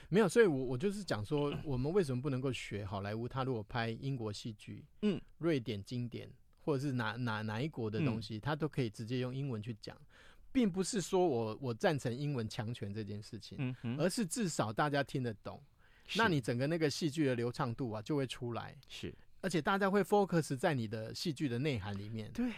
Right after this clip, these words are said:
Speaker 1: 对，那你，
Speaker 2: 对。
Speaker 1: 你如果一直提醒我说，“我讲得不标准，我讲得不标准”，<laughs> 就会变得很，很讨人厌。
Speaker 2: 就，所以我，我的意思是说，今天我不知道这个电影要吸引哪一类的族群进，买票进去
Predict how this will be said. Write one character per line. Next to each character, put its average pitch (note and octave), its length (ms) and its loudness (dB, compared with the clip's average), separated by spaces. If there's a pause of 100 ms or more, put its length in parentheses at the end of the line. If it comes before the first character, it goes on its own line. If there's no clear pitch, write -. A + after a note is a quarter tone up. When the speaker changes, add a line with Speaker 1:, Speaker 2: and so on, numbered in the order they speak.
(240)
Speaker 1:
对， F3+ 240 4
那 - 60 6
你， - 80 6 (100)
Speaker 2:
对。 - 40 -2 (180)
Speaker 1:
你 F3 80 6
如 F#3+ 100 8
果 A#3+ 80 12
一 A3 260 2
直 G#3 140 2
提 F3 180 2
醒 F3+ 160 2
我 C#3+ 100 4
说 D3+ 140 4
，“我 B2 120 0
讲 G2+ 120 -6
得 G#2+ 60 -4
不 A2+ 100 -4
标 C3 200 0
准， A#2 120 -2
我 A2+ 80 -4
讲 G#2 140 -6
得 G#2+ 60 -4
不 B2+ 100 -4
标 C#3+ 200 2
准”， A#2+ 240 -2 (160)
<laughs> - 140 -20
就 A#3+ 120 2
会 A#3 40 4
变 G#3+ 140 4
得 E3 100 4
很， C3 240 -2
很 A#2+ 140 0
讨 - 160 0
人 G#2+ 200 0
厌。 A#2+ 300 -4
Speaker 2:
就， D4+ 220 -2
所 - 180 -4
以 A3+ 200 -6
我， D#3+ 180 -2
我 B2+ 260 -2
的 C3+ 60 -2
意 F3 120 0
思 D#3 80 -2
是 B2+ 60 -2
说， A#2+ 140 -2
今 G3 180 0
天 G3 140 4
我 A#2+ 140 0
不 - 100 -8
知 - 160 6
道 C3+ 260 4 (140)
这 F3 100 -2
个 D3+ 60 -2
电 C#3+ 160 0
影 G2+ 120 -4
要 A#2+ 120 -2
吸 C#3 240 -4
引 F#2+ 220 -4
哪 E2+ 160 -4
一 C#3+ 100 -4
类 D#3+ 180 0
的 B2 120 0
族 A#2+ 280 0
群 G#2+ 320 -6
进， C3+ 320 -2
买 G2+ 200 -2
票 C3 240 2
进 B2 200 -2
去 G#2+ 240 -4